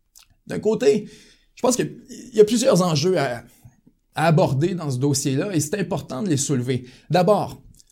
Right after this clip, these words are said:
Assange, c'est pas un lanceur d'alerte, comme on pourrait, euh, comparer avec Edward Snowden, par exemple. Dans le dossier d'Assange, le véritable, le vrai lanceur d'alerte, c'est Chelsea Manning,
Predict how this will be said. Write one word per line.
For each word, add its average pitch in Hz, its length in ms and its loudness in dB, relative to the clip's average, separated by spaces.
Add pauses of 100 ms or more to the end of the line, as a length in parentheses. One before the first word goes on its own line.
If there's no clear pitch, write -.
(380)
Assange, 277 500 -2
c'est - 200 -2
pas 220 220 -4
un 156 120 0
lanceur 170 760 -2
d'alerte, 143 920 0 (120)
comme 127 140 -6
on 131 80 -2
pourrait, 160 520 0
euh, 110 400 -4 (140)
comparer 151 420 -2
avec 147 360 -4
Edward 156 260 -2
Snowden, 214 520 -2
par 131 100 -2
exemple. 127 460 -4 (440)
Dans 175 160 4
le 190 60 6
dossier 240 500 2
d'Assange, 196 800 -2
le 151 120 0
véritable, 180 840 -2
le 156 80 4
vrai 170 340 -2
lanceur 185 560 0
d'alerte, 135 600 -4 (220)
c'est 180 240 -6
Chelsea 220 460 2
Manning, 170 480 -2